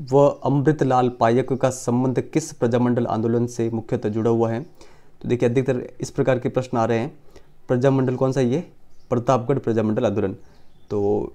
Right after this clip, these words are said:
इस प्रजामंडल के संस्थापक ये दे रखे हैं चुन्नीलाल और अमृतलाल पायक। यहाँ पर हमें सम्मिलित करना है राजस्थान सेवा संघ,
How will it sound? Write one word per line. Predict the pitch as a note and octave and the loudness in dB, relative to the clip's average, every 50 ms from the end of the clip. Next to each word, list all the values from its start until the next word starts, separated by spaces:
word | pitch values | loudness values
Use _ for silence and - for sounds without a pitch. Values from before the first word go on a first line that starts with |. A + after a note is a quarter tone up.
| - | -6
इस | - C#3 C3+ - | -4 -4 -4 -4
प्रजामंडल | - C3+ B2+ B2+ B2+ B2 A#2+ B2+ A#2+ | -4 0 2 2 2 2 2 0 0
के | A#2+ - B2+ | -2 -2 -2
संस्थापक | B2+ B2 A#2+ A#2+ - B2 A#2+ - A#2+ A#2 - | -2 -2 -4 -2 -2 -2 -2 -2 -4 -2 -2
ये | A#2+ A#2 A2+ | -2 -2 0
दे | A2 A2+ | 0 0
रखे | A2+ A#2 A#2 - | 0 -2 -2 -2
हैं | A#2 A#2 | -2 -2
चुन्नीलाल | - B2 A#2 A#2 A2+ A2 A2+ A2 G#2+ | -2 -2 -2 -2 0 0 0 0 0
और | A2+ F3 - - - - - | -2 -4 -6 -10 -14 -10 -6
अमृतलाल | - B2+ A#2 A#2+ A2+ - - A2 D3 F3 - - | -2 0 0 0 -2 -2 -4 -6 -6 -6 -4 0
पायक। | G#2 F#2 F#2 F2+ - - - - - - - - - - - - - - - - - - - - - - - - | 4 6 6 6 6 6 4 2 0 -2 -4 -6 -8 -8 -8 -8 -8 -10 -10 -10 -10 -10 -8 -10 -10 -10 -6 -2
यहाँ | B2 B2 B2 | 0 0 2
पर | B2 C3+ | 2 2
हमें | C3 C3+ C3 | 2 0 0
सम्मिलित | - - A#2 A#2 A#2+ C3 C3+ C#3 C3+ | -2 -2 -2 0 2 2 2 2 0
करना | - - A#2 A#2 A#2 | 0 0 2 2 2
है | A2 A2 A#2 C3 F3 - - - - - - - - - - - - - - - - - - - - - | 0 -2 -4 -6 -6 -10 -14 -18 -20 -20 -20 -20 -20 -20 -20 -18 -16 -16 -16 -16 -16 -18 -20 -20 -10 -2
राजस्थान | - A#2+ A#2+ B2 C#3+ D3 - - - D#3 D3+ D3+ D#3 D3+ C#3+ - - - - | 2 2 2 2 2 0 0 2 2 2 4 4 2 0 -2 -6 -12 -18 -16
सेवा | - - C#3 C3+ B2+ C3 C#3 | -4 2 4 4 4 4 4
संघ, | - - C#3 C#3+ C#3+ D3 | 2 2 2 2 2 0